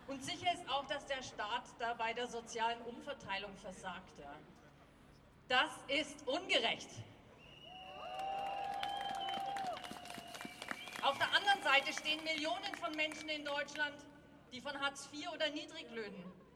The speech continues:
leben müssen, die nicht mal das Nötigste zum Leben haben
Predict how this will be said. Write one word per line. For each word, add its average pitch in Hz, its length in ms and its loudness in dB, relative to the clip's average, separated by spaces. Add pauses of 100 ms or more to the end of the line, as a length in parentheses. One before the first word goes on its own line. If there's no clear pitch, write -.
leben 208 320 -4
müssen, 185 340 -12 (580)
die 226 100 -6
nicht 302 220 -4
mal 311 160 2
das 294 220 2
Nötigste 285 760 -6
zum 226 180 -6
Leben 240 320 -2
haben 214 280 -2